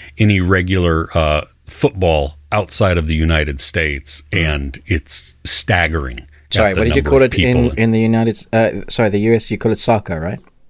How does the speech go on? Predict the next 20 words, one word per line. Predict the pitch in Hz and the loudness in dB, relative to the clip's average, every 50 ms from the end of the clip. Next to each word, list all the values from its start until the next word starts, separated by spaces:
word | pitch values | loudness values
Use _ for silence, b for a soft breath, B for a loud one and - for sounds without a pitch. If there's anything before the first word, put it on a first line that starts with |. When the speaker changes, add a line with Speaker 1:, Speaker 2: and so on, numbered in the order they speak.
| _ _ _ | _ _ _
Speaker 1:
We | 101 98 87 | 0 0 2
call | - 101 92 87 | 0 0 -2 -2
it | 73 - | -4 -4
soccer | - 92 82 76 - - 76 | -2 0 0 0 0 -2 -6
in | 71 67 | -6 -6
the | 67 67 | -6 -6
U | 65 65 65 | -6 -6 -8
S, | 65 65 - - - | -8 -10 -10 -10 -8
yes. | - - | -4 -2
Speaker 2:
Yeah, | 101 92 85 | 0 -2 0
'cause | - - 90 92 | -2 -4 -2 0
we | 101 92 | 0 0
used | 92 - - | 0 -2 -4
to | - 87 78 | -8 -8 -8
Speaker 1:
Yes. | 78 73 - | -8 -10 -8
Speaker 2:
call | - 90 90 85 | -6 -4 -4 -4
it | - | -4
soccer | - - 90 80 - - 80 | -4 -4 -4 -4 -4 -6 -8
in, | - - 78 78 76 76 76 | -8 -8 -8 -8 -8 -8 -8
uh, | 69 71 76 78 76 87 | -8 -8 -10 -12 -12 -14